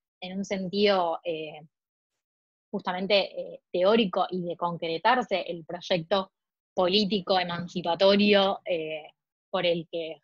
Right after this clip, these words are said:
Habermas apuesta, el discurso estaría libre de esas pretensiones de poder, porque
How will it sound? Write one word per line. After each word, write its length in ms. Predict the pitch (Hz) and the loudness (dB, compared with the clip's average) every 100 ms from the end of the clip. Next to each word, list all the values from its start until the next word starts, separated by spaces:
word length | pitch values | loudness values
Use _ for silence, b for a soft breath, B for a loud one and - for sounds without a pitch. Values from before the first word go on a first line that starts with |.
| - | 0
Habermas 340 | 196 202 202 | 0 0 -2
apuesta, 640 | 196 185 247 240 - 233 269 _ _ _ | -2 0 0 0 -2 -2 -2 _ _ _
el 200 | - 202 | -4 0
discurso 720 | 208 - - 277 262 277 294 - | 0 -2 0 0 0 2 2 0
estaría 400 | _ - 202 226 | _ -4 2 4
libre 420 | 220 220 202 175 - - | 4 4 2 0 -6 -6
de 100 | 180 | -4
esas 180 | 180 - | -4 -4
pretensiones 800 | 175 165 170 170 185 185 202 _ _ _ _ | -4 -4 -6 -6 -4 -2 -4 _ _ _ _
de 160 | 180 | -4
poder, 480 | 170 185 196 208 277 _ _ _ | 2 4 4 2 -2 _ _ _
porque 440 | 196 185 220 240 | -4 0 0 0